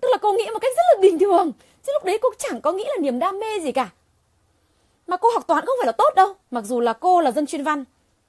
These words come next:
Ngày trước là cô học chuyên văn Hùng Vương. Sau đó là cô phải về Đoan Hùng học bởi vì bố mẹ không muốn cho xa nhà, bố cô về hưu. Và cô vẫn học chuyên văn. Tuy nhiên là cô rất thích môn toán.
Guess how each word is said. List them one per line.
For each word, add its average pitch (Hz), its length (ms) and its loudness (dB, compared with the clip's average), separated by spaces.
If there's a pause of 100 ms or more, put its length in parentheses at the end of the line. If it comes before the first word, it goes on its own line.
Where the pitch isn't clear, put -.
(100)
Ngày 220 100 -12
trước 370 120 -8
là 294 100 -6
cô 269 120 -6
học 240 180 -4
chuyên 269 180 -8
văn 262 240 -6
Hùng 226 200 -8
Vương. 254 260 0 (460)
Sau 277 200 -6
đó 214 220 -2
là 254 360 -8
cô 247 140 -6
phải 202 160 -12
về 196 200 -8
Đoan 247 160 -8
Hùng 196 180 -10
học 196 200 -16
bởi 185 140 -14
vì 185 420 -12
bố 190 100 -12
mẹ 254 180 -10
không 226 180 -14
muốn 202 120 -14
cho 240 100 -18
xa 240 160 -14
nhà, 196 300 -14 (100)
bố 180 120 -14
cô 240 120 -14
về 208 120 -12
hưu. 214 220 -10 (440)
Và 247 120 -4
cô 262 440 2 (160)
vẫn 202 380 -4
học 339 120 -10
chuyên 262 160 -6
văn. 269 200 -8 (320)
Tuy 370 140 0
nhiên 330 160 -4
là 190 120 -8
cô 277 180 -2
rất - 160 -16
thích - 140 -16
môn 320 160 -6
toán. 226 360 -6